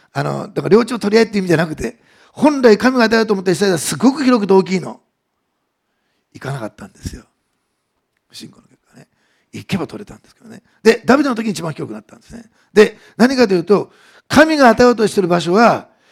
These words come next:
広くて大きいんです。終わりの時のリバイバルの働きっていうのはすごく広いんです。私、二十億人って言われた時ね、予言であったって時ね、みんな感動したけど、私は最初ですね、二十億じゃ少なすぎると思ったんですよね。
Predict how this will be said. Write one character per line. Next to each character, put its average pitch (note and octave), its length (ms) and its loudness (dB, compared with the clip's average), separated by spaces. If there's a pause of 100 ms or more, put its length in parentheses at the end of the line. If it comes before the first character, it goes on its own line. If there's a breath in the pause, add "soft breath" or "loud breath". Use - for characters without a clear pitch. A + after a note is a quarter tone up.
(140 soft breath)
広 D4 320 6
く A#3 80 -4
て G3 60 2
大 A3 160 6
き A#3 120 -4
い B3 40 0
ん A3 40 -2
で E3+ 120 -4
す。 - 260 -12 (420)
終 F3+ 120 4
わ B3 60 8
り C4+ 60 4
の C#4 80 0
時 C#4+ 160 0
の C4+ 100 0
リ G#3+ 120 2
バ A#3+ 100 6
イ B3+ 40 8
バ A#3+ 60 -2
ル A3+ 60 -2
の F#3 60 -2
働 G3 280 -2
き B3 80 -4
っ - 60 -20
て G#3 80 -6
い - 20 -2
う - 20 -2
の G3+ 40 0
は E3+ 240 0 (340 soft breath)
す - 160 -8
ご B3+ 180 4
く B3 100 -8
広 A#3 260 4
い - 20 -8
ん G3+ 40 -8
で D3+ 100 -8
す。 A2 220 -18 (460)
私、 E3+ 200 -4
二 G#3+ 120 2
十 A#3+ 120 0
億 C4 160 -2
人 A#3 100 -2
っ - 40 -4
て E3+ 60 -12
言 F3+ 80 0
わ F3 60 0
れ F3 80 0
た E3+ 100 -4
時 C#3+ 80 -10
ね、 D3 160 -10
予 E3+ 120 -4
言 F3 120 -2
で F3+ 80 -2
あ F3+ 40 2
っ F#3+ 60 -4
た F#3 100 -12
っ - 20 -8
て D3 100 -16
時 C3 160 -16
ね、 C#3 180 -18 (580)
み D#3+ 100 -12
ん G3 60 -6
な G#3 80 0
感 - 180 -6
動 B3+ 60 -4
し - 40 -8
た G#3 60 -6
け F#3 40 -4
ど、 D#3+ 80 -4
私 F#3 240 -4
は A#3 60 -4
最 G3+ 180 -4
初 G#3 120 -8
で G#3 80 -4
す D3+ 80 -10
ね、 C#3 260 -14 (540)
二 D#3 160 -8
十 D#3 140 -4
億 G#3+ 80 -6
じ G3+ 40 -6
ゃ G3+ 40 -8
少 F#3+ 140 -12
な A3+ 80 -8
す G#3 60 -12
ぎ A3+ 60 -10
る A3 100 -10
と F#3+ 100 -16
思 E3 80 -10
っ - 20 -18
た D3 100 -8
ん C3 40 -12
で A#2+ 60 -16
す A#2 40 -16
よ A#2+ 100 -16
ね。 A#2 240 -16